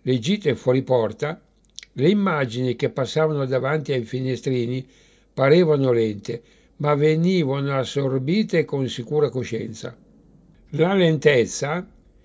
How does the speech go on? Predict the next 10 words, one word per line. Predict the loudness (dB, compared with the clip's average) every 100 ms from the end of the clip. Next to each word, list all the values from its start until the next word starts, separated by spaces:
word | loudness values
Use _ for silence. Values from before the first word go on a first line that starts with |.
| _
era | -2 0 0
così | 2 2 2
conoscenza | 2 2 2 0 0 0 -2
più | -4 -4
profonda, | -2 -2 -2 -2 -2 -4 -6
una | -4 -2 0
lezione | 0 -2 0 0 2 0
di | -2 -2
vita, | -2 -2 -2 -2 -4
insomma. | -6 -8 -8 -8 -10